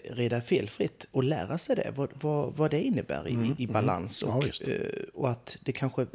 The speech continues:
Speaker 1: finns en viss, eh, nivå av, eh, fartförändring som kan göra att hästen istället hoppar upp
Speaker 2: Mm.
Speaker 1: över hindren
Speaker 2: Mm.
Speaker 1: istället för under dem
Speaker 2: Mm.
Speaker 1: och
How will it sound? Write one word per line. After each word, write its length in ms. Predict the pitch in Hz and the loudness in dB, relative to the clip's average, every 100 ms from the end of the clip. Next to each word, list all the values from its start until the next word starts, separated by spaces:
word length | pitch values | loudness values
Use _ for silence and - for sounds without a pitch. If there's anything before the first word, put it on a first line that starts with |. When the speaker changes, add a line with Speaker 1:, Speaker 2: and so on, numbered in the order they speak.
| 117 | -4
Speaker 1:
finns 240 | 139 120 127 | 0 0 0
en 100 | 127 | 0
viss, 360 | 135 - - | 2 2 0
eh, 180 | - 120 76 | -2 -6 -4
nivå 680 | 98 127 143 135 170 196 - | -2 2 2 4 4 4 4
av, 340 | 123 120 127 | 2 0 -4
eh, 320 | - - - - _ - | -6 -6 -10 -16 _ -2
fartförändring 720 | 180 135 - 135 113 127 190 | 2 2 0 -2 0 2 0
som 140 | - 175 | -2 -4
kan 120 | 190 | -2
göra 260 | 131 107 | 0 -2
att 320 | - 107 - - | -2 -6 -8 -8
hästen 380 | 120 110 - - | -4 -4 -6 -8
istället 320 | 113 98 - | -4 -4 -4
hoppar 260 | - - - _ | -6 -6 -10 _
upp 360 | - 196 - - - - | 4 4 0 -20 -12 0
Speaker 2:
Mm. 280 | 131 117 - | 2 2 6
Speaker 1:
över 220 | 220 226 175 | 8 8 6
hindren 260 | 127 104 | 2 0
Speaker 2:
Mm. 200 | 120 120 | 2 0
Speaker 1:
istället 260 | 123 110 104 | -2 -4 -6
för 80 | - _ | -10 _
under 300 | 214 156 107 | 10 10 4
dem 160 | - 123 | -2 -2
Speaker 2:
Mm. 200 | 113 | 0
Speaker 1:
och 100 | 127 | 0